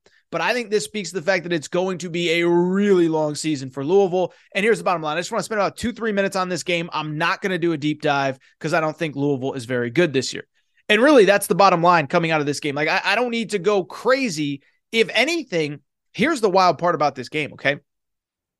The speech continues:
I know a lot of you watched this game. It was really the only game of significance on Wednesday night. Louisville lost by one. They had to rally to make it respectable. Now, they had a chance to win late,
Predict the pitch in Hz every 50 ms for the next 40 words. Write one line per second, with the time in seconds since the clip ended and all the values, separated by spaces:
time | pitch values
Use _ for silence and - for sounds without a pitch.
0 | _ _ _ - - 160 190 202 208 208 202 202 196 196 202 180 170 180 180 175
1 | - - 190 156 - 185 180 170 165 160 131 156 190 196 180 156 160 165 - 170
2 | 175 180 185 175 147 175 175 170 170 165 - - 165 147 160 170 - 175 160 165
3 | 151 - 156 143 143 143 151 156 160 143 127 139 127 123 139 160 170 151 123 -
4 | _ _ _ _ _ _ _ _ _ _ _ _ _ _ _ - 165 262 330 330
5 | 311 247 190 190 202 208 202 - - 175 147 135 123 123 127 139 156 202 247 247
6 | _ _ _ _ _ _ _ _ _ _ _ _ _ _ _ - 240 302 453 427
7 | 392 427 427 - - 262 285 254 214 180 151 139 151 156 185 269 311 339 254 180
8 | 160 143 135 123 120 _ _ _ _ - - 226 247 226 196 202 233 254 - -
9 | 226 - - 180 - - 294 269 - 180 196 170 180 214 277 320 349 381 381 294
10 | - 320 320 311 - - 285 254 254 247 214 226 277 277 160 -